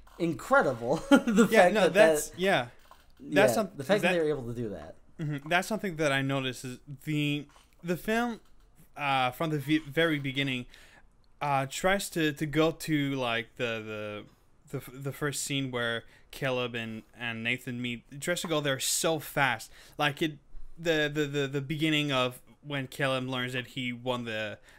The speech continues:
Speaker 2: the contest, uh, contest and everything just goes by so fast. It's not, not a single line of dialogue, just him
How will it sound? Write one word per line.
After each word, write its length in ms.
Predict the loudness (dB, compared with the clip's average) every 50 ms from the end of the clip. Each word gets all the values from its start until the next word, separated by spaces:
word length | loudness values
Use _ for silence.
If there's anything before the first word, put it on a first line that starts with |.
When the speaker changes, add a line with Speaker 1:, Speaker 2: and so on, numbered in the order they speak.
| -16
Speaker 2:
the 80 | -14 -14
contest, 540 | -8 -4 -4 -2 -2 -2 -4 -6 -6 -8 -10
uh, 380 | -12 -10 -8 -6 -6 -6 -6 -6
contest 400 | -6 -6 -6 -6 -8 -10 -10 -8
and 80 | -8
everything 500 | -6 -6 -8 -10 -10 -8 -8 -8 -8 -8
just 380 | -6 -4 -4 -4 -4 -6 -10 -12 -14 -20 -20 -20 -20 _ _ _ _
goes 280 | 2 2 4 4 2 2
by 200 | 2 2 2 0
so 360 | 0 -2 -2 2 2 2 2
fast. 480 | 0 0 0 2 2 2 2 0 -4 -8
It's 280 | -8 -10 -10 -12 -16 -18 -20 -16 -8
not, 320 | -2 2 4 4 4 4 4
not 180 | 4 4 4
a 60 | 4
single 460 | 2 0 2 2 4 4 6 6 6 6
line 180 | 4 4 4
of 140 | 2 2 2
dialogue, 520 | 4 4 4 6 6 6 6 6 4 4 0 -6 -14 -18 -14 -10
just 340 | -4 0 0 0 0 0 -4
him 520 | -2 0 2 2 4 2 2 0 -2 -4